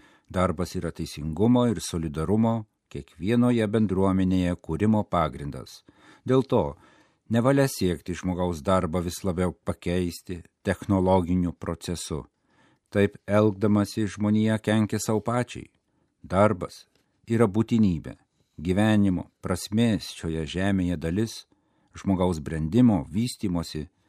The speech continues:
ir asmens realizavimosi būdas. Turime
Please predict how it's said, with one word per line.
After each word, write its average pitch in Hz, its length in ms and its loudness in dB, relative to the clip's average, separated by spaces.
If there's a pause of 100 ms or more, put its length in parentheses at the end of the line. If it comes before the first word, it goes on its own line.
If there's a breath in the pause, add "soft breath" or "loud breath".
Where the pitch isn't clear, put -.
(220)
ir 95 160 -4
asmens 98 600 -2
realizavimosi 90 1120 -4
būdas. 92 580 -4 (640 soft breath)
Turime 135 560 4